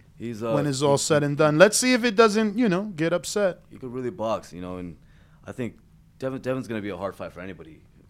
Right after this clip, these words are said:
Speaker 1: anybody who fights him, you know, anybody. Um,
Speaker 2: Mm.
Speaker 1: Lomachenko, you know what I mean?
Speaker 2: You said Ryan beats Tank. Does Devin?
Speaker 1: Does Devin beat Tank?
Speaker 2: You said Ryan does.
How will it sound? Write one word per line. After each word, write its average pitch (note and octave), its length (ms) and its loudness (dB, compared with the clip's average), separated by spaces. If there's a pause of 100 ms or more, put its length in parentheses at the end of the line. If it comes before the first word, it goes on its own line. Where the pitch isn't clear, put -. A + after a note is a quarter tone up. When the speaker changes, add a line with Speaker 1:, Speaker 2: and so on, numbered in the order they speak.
Speaker 1:
anybody F#2 300 -10
who E2 60 -16
fights E2 280 -14
him, D2+ 140 -20 (160)
you E2 60 -20
know, E2 160 -16 (120)
anybody. D#2+ 400 -12 (760)
Um, D#2+ 520 -12 (520)
Speaker 2:
Mm. G#3+ 120 -8 (100)
Speaker 1:
Lomachenko, F#2 560 -10
you F2+ 80 -16
know F#2 80 -12
what F2+ 120 -12
I F#2 40 -12
mean? F2 100 -18 (300)
Speaker 2:
You D#3+ 120 -4
said F3 260 4
Ryan F3+ 380 6
beats D#3 520 -6 (520)
Tank. D#3 360 2
Does B2+ 200 -2
Devin? E3 400 2 (1120)
Speaker 1:
Does F#2 180 -8
Devin F#2 300 -10
beat A2 160 -12
Tank? B2 260 -12 (220)
Speaker 2:
You A2+ 100 -10
said A#2 240 -8
Ryan G3 360 -2
does. G#3+ 420 -8